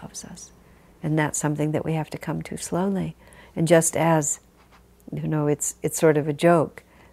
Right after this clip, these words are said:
that when a child moves between the age of eighteen and twenty-one or twenty-four,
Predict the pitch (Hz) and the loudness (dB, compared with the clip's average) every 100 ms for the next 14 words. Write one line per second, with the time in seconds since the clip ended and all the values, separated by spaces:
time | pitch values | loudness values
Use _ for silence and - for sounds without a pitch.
0 | _ 160 151 - 160 143 139 - - - | _ -8 -8 -4 0 0 -2 -8 -12 -10
1 | - 160 151 147 160 160 156 - 151 - | 0 4 4 4 6 4 4 -2 -2 2
2 | 156 147 147 147 143 143 160 165 143 139 | 2 4 0 0 2 2 2 0 -2 -2
3 | 143 - - - _ _ _ - - - | -6 -14 -20 -20 _ _ _ -20 -6 4
4 | 160 147 147 160 151 143 - 151 147 - | 4 4 4 4 4 0 2 2 2 6
5 | 185 185 147 | 8 10 8